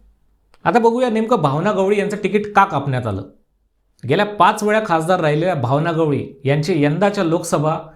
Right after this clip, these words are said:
निवडणुकीत तिकीट कापण्यात आले. सत्ताविरोधी लाट, मतदारांची नाराजगी, अंतर्गत सर्वेक्षणातून नागरिकांचा विरोध अशी अनेक कारणे यासाठी दिली जात असली तरी गवळी यांचे तिकीट कापण्यामागे काहीतरी षडयंत्र आहे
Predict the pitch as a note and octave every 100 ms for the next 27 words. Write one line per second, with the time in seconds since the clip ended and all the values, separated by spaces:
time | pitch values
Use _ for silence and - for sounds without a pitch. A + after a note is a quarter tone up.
0 | - - D3 G#3+ G#3 G3 A#3 G#3+ G#3+ A#3+
1 | F#3 D3 D3+ B2 G#2+ - - - _ _
2 | _ - - F#3 - A3+ G#3 G3+ G3+ F#3
3 | D#3 - - C3 C#3+ F3 E3+ F3 D#3+ D#3+
4 | D3+ D#3+ D#3+ C#3 A#2 - - G#3 A#3 A#3
5 | B3 B3 - F3+ F3+ A3 A3 F3 E3+ G3
6 | F#3+ C3 D#3 F#3 G#3+ G#3+ G#3 G3 F3+ E3
7 | - D3+ F#3 G#3 E3 A3 A3+ F3 E3+ F3
8 | E3 E3 D#3 E3 C#3 C3 G3 A3 F3+ E3
9 | D#3 E3+ A#2 - - - _ - F#3+ A3
10 | E3+ F#3+ A3+ G3+ F#3 G#3 - F3+ B3 -
11 | F3+ D#3+ F3 F3 F3+ F3+ E3 D#3 F#3 G3+
12 | D#3+ E3+ F#3 F#3 D3 B2+